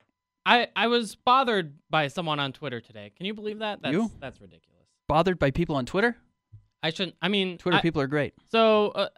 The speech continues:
Speaker 1: I, and I actually like this person a lot. Um, his name is Alexander Buck. He's, uh, he's on Twitter. I, I honestly, his Twitter handle's really complicated, but anyway. Uh, and he tweeted that he didn't think the Ricky Rubio pick and roll can work ever.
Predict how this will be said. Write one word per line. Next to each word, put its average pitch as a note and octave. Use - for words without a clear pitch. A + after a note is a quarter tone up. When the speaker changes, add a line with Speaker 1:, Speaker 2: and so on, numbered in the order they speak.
Speaker 1:
I, G#3
and A#3+
I B3+
actually B3+
like F3+
this E3
person D3+
a C3+
lot. B2
Um, C3+
his D3+
name F#3+
is E3
Alexander E3
Buck. C3+
He's, C3+
uh, B2+
he's C#3
on C3+
Twitter. A#2+
I, A2+
I B2
honestly, B2
his B2
Twitter B2
handle's G#2
really G2+
complicated, G2
but G2+
anyway. F#2+
Uh, B2
and E3
he G3+
tweeted G3
that D3
he F#3
didn't F#3+
think D#3
the C3+
Ricky E3
Rubio C3
pick C3+
and C3
roll A#2+
can A#2
work A2+
ever. G2+